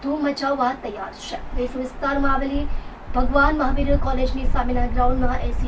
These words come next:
ડોમમાં નવરાત્રી યોજાશે. યશવી નવરાત્રી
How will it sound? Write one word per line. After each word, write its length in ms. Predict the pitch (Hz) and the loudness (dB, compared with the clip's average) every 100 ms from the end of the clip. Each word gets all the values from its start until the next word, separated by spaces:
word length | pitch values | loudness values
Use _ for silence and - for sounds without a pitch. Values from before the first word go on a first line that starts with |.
| - | -2
ડોમમાં 300 | 240 247 226 | -2 -2 -4
નવરાત્રી 460 | 226 226 220 226 214 | -4 -4 -6 -4 -4
યોજાશે. 580 | 202 - 214 220 226 | -4 -6 -6 -8 -6
યશવી 240 | 226 262 240 | -6 -6 -6
નવરાત્રી 520 | 226 233 226 247 | -4 -6 -6 -8